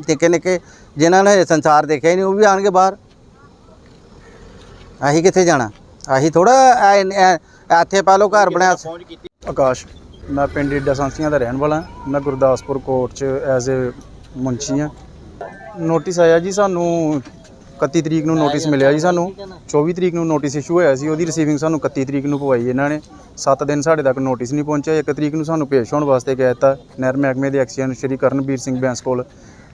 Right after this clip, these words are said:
Speaker 3: ਅਸੀਂ ਉੱਥੇ ਗਏ, ਮੇਰੇ ਸਰਪੰਚ ਸਾਹਿਬ ਗਏ ਨਾਲ, ਅਸੀਂ ਪਿੰਡ ਦੇ ਹੋਰ ਬੰਦੇ ਗਏ ਜਿਨ੍ਹਾਂ ਨੂੰ ਸਾਨੂੰ ਨੋਟਿਸ ਆਏ ਦੇ ਸੀ।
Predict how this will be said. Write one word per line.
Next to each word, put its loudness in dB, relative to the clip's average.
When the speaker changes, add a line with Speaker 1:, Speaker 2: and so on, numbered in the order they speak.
Speaker 3:
ਅਸੀਂ 0
ਉੱਥੇ 0
ਗਏ, 4
ਮੇਰੇ 0
ਸਰਪੰਚ -2
ਸਾਹਿਬ 0
ਗਏ 0
ਨਾਲ, 0
ਅਸੀਂ -4
ਪਿੰਡ -2
ਦੇ 2
ਹੋਰ -2
ਬੰਦੇ -4
ਗਏ -2
ਜਿਨ੍ਹਾਂ -2
ਨੂੰ -4
ਸਾਨੂੰ -2
ਨੋਟਿਸ -6
ਆਏ -2
ਦੇ -4
ਸੀ। -6